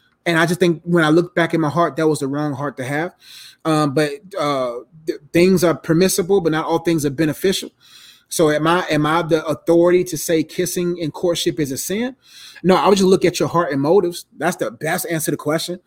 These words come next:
I think that's why I said me looking back, I probably would have stopped it.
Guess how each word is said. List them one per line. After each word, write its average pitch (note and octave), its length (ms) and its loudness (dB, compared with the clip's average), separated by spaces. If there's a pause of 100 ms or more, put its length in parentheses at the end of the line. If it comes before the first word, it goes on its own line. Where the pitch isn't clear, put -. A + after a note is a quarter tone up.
(380)
I - 80 0
think E3+ 320 2
that's D3 180 0
why E3+ 60 4
I - 20 0
said D3 180 2
me E3+ 280 6
looking D#3 400 2
back, F3+ 400 -2
I C#3 120 -2
probably D3+ 460 -2
would C#3+ 160 0
have C3+ 80 -6
stopped B2+ 380 -10
it. C#3+ 160 -12